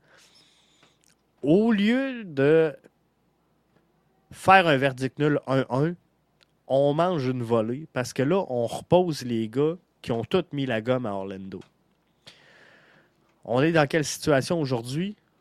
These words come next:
On est plus trois en M L S que ce qu'on est présentement, plus trois points. Puis on est éliminé de la concacaf. C'est, c'est comme on est éliminé de la concacaf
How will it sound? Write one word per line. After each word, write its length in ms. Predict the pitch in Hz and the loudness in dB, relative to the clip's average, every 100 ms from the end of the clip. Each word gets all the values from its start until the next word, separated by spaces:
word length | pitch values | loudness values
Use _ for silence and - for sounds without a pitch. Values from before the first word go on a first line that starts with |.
| _ - | _ -6
On 200 | 120 127 | -2 -2
est 100 | 123 | -2
plus 280 | 151 139 | -4 -4
trois 400 | - 127 131 170 - | -8 -6 -6 -6 -10
en 160 | 123 123 | -4 -2
M 180 | 117 | 0
L 160 | 117 113 | 0 -2
S 540 | 143 - - - - - | -4 -8 -14 -14 -16 -8
que 120 | 123 | -8
ce 100 | - | -6
qu'on 240 | 131 120 | -4 -2
est 140 | 120 123 | -2 -4
présentement, 640 | 117 107 110 104 113 120 233 _ _ _ _ | -4 -4 -4 -6 -6 -6 -6 _ _ _ _
plus 240 | 135 135 | -6 -6
trois 260 | - 127 113 | -2 0 0
points. 340 | 101 117 151 220 _ - _ _ _ _ _ _ _ _ _ _ _ | -2 -6 -6 -8 _ -20 _ _ _ _ _ _ _ _ _ _ _
Puis 180 | - 131 | -6 -2
on 120 | 139 | 0
est 160 | 156 151 | 0 0
éliminé 360 | 170 170 175 233 | 0 0 -2 -2
de 60 | |
la 80 | 190 | -2
concacaf. 720 | 170 185 190 - 240 - - - | -2 -2 -4 -4 -8 -10 -20 -16
C'est, 260 | - 170 | -10 -10
c'est 260 | 147 - - | -10 -12 -10
comme 400 | - 226 240 233 - 147 | 4 6 6 2 -8 0
on 260 | 151 160 | 2 4
est 220 | 190 202 | 0 -2
éliminé 400 | 175 160 156 180 | -2 0 0 0
de 60 | 208 | 0
la 100 | 143 | 0
concacaf 580 | 147 143 131 180 190 | 0 -2 -2 -2 -2